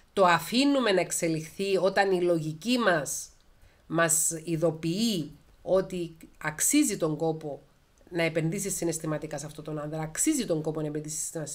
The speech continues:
συναισθηματικά σε αυτή τη γυναίκα. Αυτή η σχέση φαίνεται να έχει βάθος και ποιότητα και να αξίζει να δουλέψεις για αυτή. Σε μια σχέση, ξαναλέω, στην οποία μιλάμε, εκφραζόμαστε, λέμε τα παραπονά μας, εκφράζουμε τις ενστάσεις μας, τις διαφορές μας, λέμε τα καλά, λέμε τα κακά, είμαστε ο εαυτός μας.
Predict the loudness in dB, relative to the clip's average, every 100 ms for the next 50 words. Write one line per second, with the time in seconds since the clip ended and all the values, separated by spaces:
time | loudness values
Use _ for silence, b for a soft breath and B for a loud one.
0 | -10 -6 -4 -2 -2 -4 -4 -4 -6 -6
1 | -10 -8 -6 -4 -2 -2 -4 -2 -4 0
2 | 2 2 0 0 0 0 -2 -4 -4 0
3 | 0 0 -8 -8 -8 -10 -10 -10 -8 -8
4 | -6 -2 -2 -4 -8 -4 -2 0 -2 -2
5 | -6 -10 -14 -14 -12 -10 -10 -12 _ _
6 | B B B B B B 0 2 4 4
7 | 4 2 0 -2 0 2 4 4 0 -2
8 | -2 -2 0 0 0 0 4 4 4 4
9 | 2 -2 -4 -4 -2 -2 0 0 -2 -2
10 | -2 0 0 -2 0 2 2 0 -2 0
11 | 0 -2 -4 -6 0 2 2 -6 -4 -6
12 | -4 -2 -4 -4 -4 -4 -6 -4 -4 -2
13 | -2 -2 -2 0 0 0 -2 2 2 6
14 | 6 6 4 2 0 0 0 6 6 6
15 | 2 2 6 6 4 4 6 4 0 0
16 | -2 -8